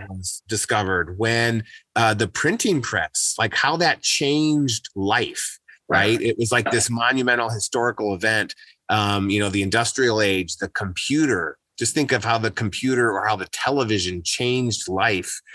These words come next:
Speaker 1: Um, and his, his, you know, prediction was that A I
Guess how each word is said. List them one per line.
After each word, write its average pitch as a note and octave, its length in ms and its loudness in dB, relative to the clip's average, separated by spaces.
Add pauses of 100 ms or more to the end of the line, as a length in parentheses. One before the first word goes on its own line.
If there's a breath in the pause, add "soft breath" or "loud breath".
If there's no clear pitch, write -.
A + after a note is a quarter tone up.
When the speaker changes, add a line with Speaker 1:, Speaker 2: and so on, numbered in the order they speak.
(280 loud breath)
Speaker 1:
Um, G2+ 400 2 (100)
and G#2+ 420 0 (300)
his, C#3+ 540 2
his, B2+ 440 0 (180)
you A#2+ 120 2
know, A2 120 0
prediction A2 640 0
was F#2 180 -2
that G2 340 2
A A2+ 220 2
I G#2 500 2